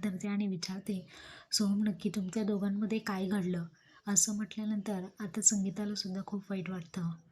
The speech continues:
आणि संगीता आता काजलला हात धरून तिच्या कानाखाली मारू लागते.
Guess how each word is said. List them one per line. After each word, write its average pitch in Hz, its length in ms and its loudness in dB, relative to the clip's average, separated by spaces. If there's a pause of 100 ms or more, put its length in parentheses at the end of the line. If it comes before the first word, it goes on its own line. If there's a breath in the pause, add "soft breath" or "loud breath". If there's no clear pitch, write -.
(140)
आणि 196 240 2
संगीता 185 580 -2 (460 loud breath)
आता 208 220 0
काजलला 208 520 2 (380)
हात 202 360 -4
धरून 208 340 6
तिच्या 220 200 0
कानाखाली 208 500 0
मारू 190 300 2
लागते. 185 400 -4